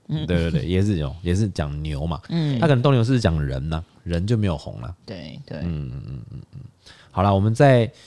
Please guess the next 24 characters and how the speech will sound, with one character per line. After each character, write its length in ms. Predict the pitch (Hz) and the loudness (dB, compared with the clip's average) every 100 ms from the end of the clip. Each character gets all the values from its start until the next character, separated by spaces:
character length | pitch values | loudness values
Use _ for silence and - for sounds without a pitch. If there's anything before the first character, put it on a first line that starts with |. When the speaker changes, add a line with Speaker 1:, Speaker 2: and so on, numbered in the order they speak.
| _ | _
Speaker 2:
这 140 | - 117 | -2 0
个 240 | 101 87 | 2 2
节 140 | 85 92 | 2 2
目 140 | 104 | 2
最 140 | 101 | 4
后， 80 | 101 | 4
我 60 | 87 | 2
们 300 | 78 80 82 | 0 -2 -4
推-， 160 | - 95 | -4 -4
虽 140 | 110 | 0
然 120 | 98 | 0
推 100 | 92 | 0
荐 140 | 95 95 | 0 0
了 80 | |
一 20 | 85 | 0
个 80 | 82 | 0
斗 260 | - 98 | 2 2
牛 200 | 82 73 | 2 -4
士 220 | 78 98 | -6 -4
这 100 | 85 | -2
杯 120 | 85 82 | -2 -2
调 160 | 76 | -4
酒 120 | 76 | -6
给， 160 | 69 69 | -6 -8